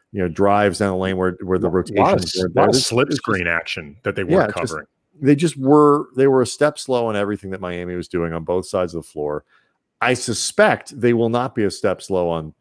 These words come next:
Speaker 1: on Tuesday. I think
Speaker 2: I don't
Speaker 1: I would expect them to come out on Tuesday and win. I mean, I, are they gonna run Miami off the floor? Probably not. It's not supposed to be that easy.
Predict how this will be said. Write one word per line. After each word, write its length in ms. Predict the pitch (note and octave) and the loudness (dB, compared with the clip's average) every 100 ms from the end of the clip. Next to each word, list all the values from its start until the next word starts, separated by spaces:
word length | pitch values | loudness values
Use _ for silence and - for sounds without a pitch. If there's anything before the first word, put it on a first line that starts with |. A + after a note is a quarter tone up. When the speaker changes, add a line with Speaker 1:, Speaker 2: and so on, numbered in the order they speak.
| - | -12
Speaker 1:
on 220 | F#2+ F#2 | -10 -2
Tuesday. 380 | D#3+ D3+ D#2 - _ - | 0 0 -2 -10 _ -14
I 80 | F2 | -12
think 260 | - G#2 | -6 -6
Speaker 2:
I 60 | F#2 | -4
don't 160 | D#2+ - _ _ _ _ _ | -8 -10 _ _ _ _ _
Speaker 1:
I 40 | F2 | -6
would 140 | F2+ | -4
expect 460 | F#2 - - A2 - | -4 -4 -2 -2 0
them 180 | A2 | 0
to 80 | G#2+ | 0
come 180 | - A2+ | -4 0
out 140 | A2 | 2
on 100 | A2 G#2 | 0 -2
Tuesday 600 | G2 F#2+ A2+ A2+ A2+ - | -4 -2 2 2 2 0
and 240 | B2 B2 | -4 -2
win. 320 | E3 F#3 A2 - | 0 0 -4 -14
I 100 | G2 | -6
mean, 120 | G#2 | -2
I, 140 | A2+ D3 - _ - | 0 -2 -6 _ -2
are 80 | B2+ | 4
they 80 | C#3 | 4
gonna 120 | A#2 | 4
run 680 | F#2 E2+ F2 F#2+ C3 C3+ C#3+ | 0 -4 -6 2 4 6 4
Miami 400 | C3+ C3 C3 B2 | 2 2 2 2
off 280 | A#2 A#2+ | 2 0
the 80 | - | -4
floor? 500 | - A2 B2 F3+ A#3 _ _ _ _ _ _ | -8 0 2 2 0 _ _ _ _ _ _
Probably 380 | C4+ C#4 D#3+ C#3+ | 0 2 4 4
not. 340 | B2+ D3 G#3+ _ - | 4 0 -2 _ -8
It's 160 | C3 | -2
not 120 | F3+ | 0
supposed 300 | E3 F#3+ F3 | 0 0 0
to 60 | - | 2
be 80 | B2+ | 2
that 180 | A2+ A2 | 4 4
easy. 320 | A#2+ - | 2 -2